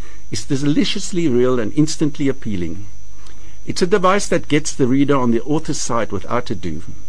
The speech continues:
The same applies to the numerous personas and colorful characters he sketches. Literally, in two thousand and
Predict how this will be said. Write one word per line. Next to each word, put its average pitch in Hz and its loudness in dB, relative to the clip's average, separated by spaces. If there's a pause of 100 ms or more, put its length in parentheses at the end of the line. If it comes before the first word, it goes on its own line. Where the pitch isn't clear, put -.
(760)
The 151 -2
same 208 2
applies 175 2
to - -2
the 123 2
numerous 147 2
personas 143 0
and 117 0
colorful 143 0
characters 127 0
he 110 -2
sketches. - -2
Literally, 147 0
in 95 0
two 123 -2
thousand 104 0
and 101 -2